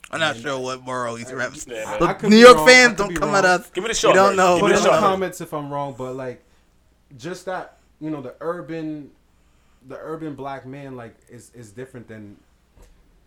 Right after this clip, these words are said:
Speaker 2: I don't know, like, it's just different. If you come from a place that's not affluent and not rich,
Speaker 3: Yeah, but that's, see,
Speaker 2: you,
Speaker 3: I don't
Speaker 2: you
Speaker 3: want you
Speaker 2: take
Speaker 3: to,
Speaker 2: what
Speaker 3: I,
Speaker 2: you have
Speaker 3: I don't
Speaker 2: and
Speaker 3: want
Speaker 2: you're
Speaker 3: you to stamp
Speaker 2: creative
Speaker 3: that
Speaker 2: with it.
Speaker 3: though. I don't want, 'cause I don't, 'cause again,
Speaker 2: No, I
Speaker 3: there's,
Speaker 2: get what you're saying.
Speaker 3: you know what I mean? 'Cause there's black people that have money and they can still create things, and there's people that, black people that don't have money.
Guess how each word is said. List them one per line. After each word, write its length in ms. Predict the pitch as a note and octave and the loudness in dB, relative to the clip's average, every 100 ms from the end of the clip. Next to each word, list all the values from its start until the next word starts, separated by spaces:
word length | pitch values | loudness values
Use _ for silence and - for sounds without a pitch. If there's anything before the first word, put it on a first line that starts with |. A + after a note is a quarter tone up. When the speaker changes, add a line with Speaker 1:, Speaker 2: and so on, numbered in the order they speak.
| - - | -20 -20
Speaker 2:
I 80 | - | -20
don't 180 | A#2 G#2 | -20 -20
know, 260 | G2 G2+ F#2+ | -20 -20 -20
like, 220 | G2+ G2+ _ | -20 -20 _
it's 160 | D3 C#3+ | -18 -14
just 220 | E3+ A2 | -16 -14
different. 360 | D#3+ D#3 G2+ F#2+ | -14 -14 -18 -20
If 60 | D3+ | -20
you 100 | E3+ | -14
come 260 | G3+ F#3 | -10 -10
from 460 | F3+ E3+ D#3+ C#3+ C#3 _ _ | -10 -12 -12 -12 -16 _ _
a 80 | B2 | -20
place 420 | - D#3+ D#3 C#3 | -18 -16 -14 -16
that's 220 | B2 A#2 | -18 -18
not 300 | B2+ B2+ A#2 - - | -16 -16 -18 -20 -20
affluent 640 | B2+ B2+ - A#2 A2+ G#2 A2 | -18 -18 -18 -16 -16 -20 -20
and 120 | G#2+ | -20
not 280 | A2+ G#2 G2+ | -18 -20 -18
rich, 420 | G#2+ A2 - - _ _ _ _ _ _ _ _ _ _ _ | -18 -20 -20 -20 _ _ _ _ _ _ _ _ _ _ _
Speaker 3:
Yeah, 140 | - G3 | -16 -10
but 160 | - | -8
that's, 160 | - - | -8 -8
see, 100 | F#3+ | -4
Speaker 2:
you, 60 | |
Speaker 3:
I 20 | F#3+ | -2
don't 60 | G3 | -2
Speaker 2:
you 40 | |
Speaker 3:
want 160 | G#3 - | -4 -2
you 60 | |
Speaker 2:
take 100 | G3+ | -2
Speaker 3:
to, 40 | F#3 | -2
Speaker 2:
what 120 | E3 | -8
Speaker 3:
I, 40 | |
Speaker 2:
you 60 | E3 | -8
have 200 | D#3+ E3 | -8 -6
Speaker 3:
I 20 | D#3+ | -6
don't 80 | |
Speaker 2:
and 80 | F#3+ | -6
Speaker 3:
want 140 | F#3+ - | -6 -6
Speaker 2:
you're 80 | |
Speaker 3:
you 40 | D#3+ | -8
to 40 | |
stamp 280 | C3 E3+ E3 | -8 -8 -8
Speaker 2:
creative 0 | |
Speaker 3:
that 120 | A#2 G2+ | -8 -12
Speaker 2:
with 80 | G2 | -14
it. 20 | |
Speaker 3:
though. 140 | E2+ - | -16 -16
I 40 | G#2 | -12
don't 100 | D3+ | -10
want, 140 | D3+ | -10
'cause 140 | - | -8
I 60 | C3 | -8
don't, 280 | C3 E3 G#2+ | -8 -10 -14
'cause 260 | C3 G2 G2 | -14 -14 -16
again, 240 | A#2 D3+ | -12 -8
Speaker 2:
No, 60 | G#3+ | -6
I 20 | |
Speaker 3:
there's, 80 | C3+ | -6
Speaker 2:
get 100 | C4+ | -8
what 120 | G3+ | -10
you're 80 | D#3+ | -12
saying. 180 | - C#3+ | -14 -6
Speaker 3:
you 60 | E3 | -4
know 60 | |
what 80 | G#3 | -4
I 40 | G3 | -4
mean? 100 | F#3+ | -6
'Cause 80 | |
there's 120 | D3 D3+ | -6 -6
black 240 | F3+ E3+ | -6 -6
people 160 | E3+ D#3+ | -6 -6
that 120 | B2+ | -6
have 280 | D#3 E3+ C#3+ | -4 -6 -4
money 220 | D#3+ D3+ | -6 -6
and 100 | C#3+ | -6
they 60 | |
can 120 | D#3+ D#3 | -6 -8
still 220 | - D3+ | -8 -8
create 380 | - D3+ B2+ - | -8 -8 -8 -8
things, 180 | A#2 A#2+ | -12 -12
and 60 | |
there's 80 | C#3 | -12
people 200 | - C#3+ | -12 -8
that, 240 | C3 A2 G2+ | -8 -8 -10
black 160 | C#3 | -12
people 120 | C#3 | -10
that 140 | C3+ G#2+ | -10 -8
don't 160 | D#3 | -8
have 180 | C#3 C3 | -6 -8
money. 280 | A2+ G2+ E2+ | -8 -16 -20